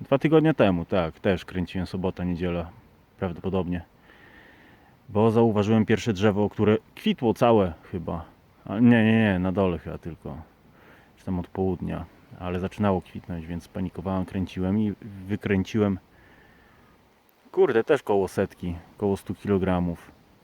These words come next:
No i dzisiaj po dwóch tygodniach, tak? Wracam i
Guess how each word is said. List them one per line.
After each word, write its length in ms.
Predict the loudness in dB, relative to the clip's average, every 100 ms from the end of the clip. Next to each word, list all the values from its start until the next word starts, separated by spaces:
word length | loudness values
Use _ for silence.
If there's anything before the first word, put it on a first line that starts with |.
| _ _ _ _ _ _ _ _ _ _ _ _ _ _ -18
No 200 | -12 -8
i 180 | -8 -8
dzisiaj 480 | -12 -4 -2 -2 -4 -8
po 340 | -6 -4 -6
dwóch 280 | -8 -10 -10
tygodniach, 540 | -8 -4 -4 -6 -10
tak? 220 | -6 -6 -6 -14 _ _ _ _ _ _ _ _ _ _ _ _ _ _ _ _ _
Wracam 580 | -10 -8 -6 -4 -4 -6
i 300 | -8 -8 -8